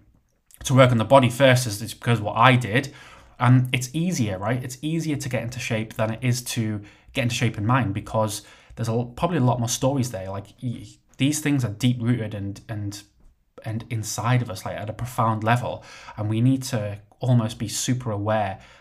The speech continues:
hyper focused in, in changing that. And that's not the point in this podcast, but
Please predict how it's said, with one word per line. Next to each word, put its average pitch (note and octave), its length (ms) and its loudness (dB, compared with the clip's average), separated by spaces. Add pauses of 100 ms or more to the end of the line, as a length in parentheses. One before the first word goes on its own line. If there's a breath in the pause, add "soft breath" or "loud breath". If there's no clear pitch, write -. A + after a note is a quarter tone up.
hyper A#2+ 580 0
focused A#2 480 0
in, G2+ 260 -8
in A2 300 -6 (560)
changing A#2+ 560 2
that. F2 240 -8 (300)
And A2 140 -2
that's A#2+ 200 -2
not - 80 -8
the - 60 -14
point G#2+ 260 -6
in G2+ 80 -8
this G2+ 160 -10
podcast, - 560 -10
but - 200 -10